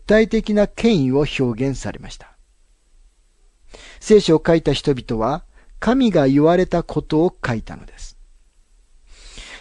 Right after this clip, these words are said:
旧約聖書出エジプト記二十章一節でモーセは次のように書いています。「それから神はこれらの言葉をことごとく告げて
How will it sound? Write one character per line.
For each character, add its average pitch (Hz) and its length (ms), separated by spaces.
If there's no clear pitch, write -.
旧 208 180
約 202 180
聖 196 160
書 127 260
出 - 400
エ 170 140
ジ 185 160
プ - 120
ト 196 120
記 151 200
二 143 180
十 185 140
章 143 320
一 151 100
節 - 300
で 131 120
モ 156 200
ー - 40
セ - 100
は 117 140
次 175 360
の 220 140
よ 170 200
う 147 40
に 170 180
書 135 80
い 113 100
て - 100
い - 80
ま 98 100
す。 - 220
「そ - 140
れ 226 120
か 240 120
ら 226 120
神 208 300
は 135 140
こ - 220
れ 202 100
ら 208 120
の 202 140
言 165 320
葉 131 180
を 120 120
こ - 220
と 233 160
ご 226 120
と 226 160
く 220 160
告 196 300
げ 190 60
て 202 260